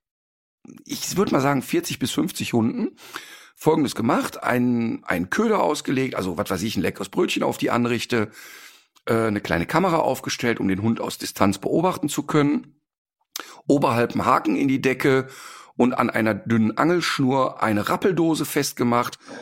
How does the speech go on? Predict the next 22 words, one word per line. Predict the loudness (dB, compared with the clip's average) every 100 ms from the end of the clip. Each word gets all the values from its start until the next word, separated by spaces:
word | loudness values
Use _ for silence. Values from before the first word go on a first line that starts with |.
| -20 _ _ _ _ 0
äh, | 2 2
Schnur | 0 2 4 2
aus | 0
dem | -2
Fenster | 0 0 0 0 0
raus, | 2 4 2 0
sich | -4 -2
irgendwo | 0 0 -2
auf | 0
die | 2
Lauer | 4 4
gelegt, | 2 0 0 0
an | -4
der | 0
Kamera | 2 2
gesehen, | 0 0 0 2
Hund | 0
geht | -2 -4 2
drauf, | 2 2 0
Rappeldose | 0 0 0 -2 0
fallen | 2 4 2
lassen, | 0 -2